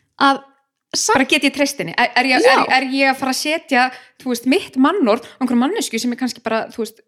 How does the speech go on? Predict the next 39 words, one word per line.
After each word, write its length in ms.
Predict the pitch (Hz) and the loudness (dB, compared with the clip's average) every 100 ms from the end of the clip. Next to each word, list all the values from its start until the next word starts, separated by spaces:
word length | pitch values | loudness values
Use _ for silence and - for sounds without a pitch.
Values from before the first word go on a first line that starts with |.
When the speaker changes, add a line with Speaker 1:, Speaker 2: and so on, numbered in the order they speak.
| _ _ - _ - | _ _ -20 _ -4
Speaker 2:
rugluð? 380 | 320 370 - - - | -4 -4 -12 -20 0
Speaker 1:
Þú 100 | 381 403 | 2 4
hefðir 240 | 466 453 | 2 2
getað 220 | - 294 294 | 0 2 4
verið 80 | 277 | 2
með 60 | 320 | 2
lík 100 | 285 | -2
í 40 | |
kjallaranum, 420 | 254 330 214 165 147 | -4 -4 -4 -4 -4
skilurðu, 320 | - 175 202 | -2 2 4
Speaker 2:
Já. 80 | 247 165 | 2 2
Speaker 1:
og 60 | 381 | 2
ég 120 | 294 | 2
hefði 160 | 349 320 | 2 0
ekki 140 | 302 | 4
vitað 260 | 330 480 294 | 2 4 2
það. 160 | 175 277 - 640 | 2 0 0 -4
Speaker 2:
<laughs> 160 | - | 0
Speaker 1:
Þú 60 | 349 | 0
veist, 120 | 320 | 2
við 120 | 392 403 | 2 2
þekktumst 360 | 466 285 381 339 | -2 -2 -6 -4
ekki 480 | 330 330 - - | -4 -4 -12 -4
Speaker 2:
Nei, 100 | - | 0
nei, 80 | 403 | 2
Speaker 1:
neitt 180 | 370 277 | 2 0
Speaker 2:
þetta 180 | - 302 | -2 0
Speaker 1:
og 60 | 311 | 0
við 100 | - | 0
Speaker 2:
er 60 | |
Speaker 1:
áttum 300 | 302 320 277 - | -2 -2 -4 -4
enga 280 | 277 381 427 | -2 -2 -2
sameiginlega 580 | - 427 381 277 233 208 | -4 -2 0 2 2 2
vini, 200 | 180 185 | 0 0
þannig 200 | 247 262 | 0 2
að 40 | |
Speaker 2:
Nei. 80 | 262 | 2
Speaker 1:
það 60 | |
var 100 | 262 | 0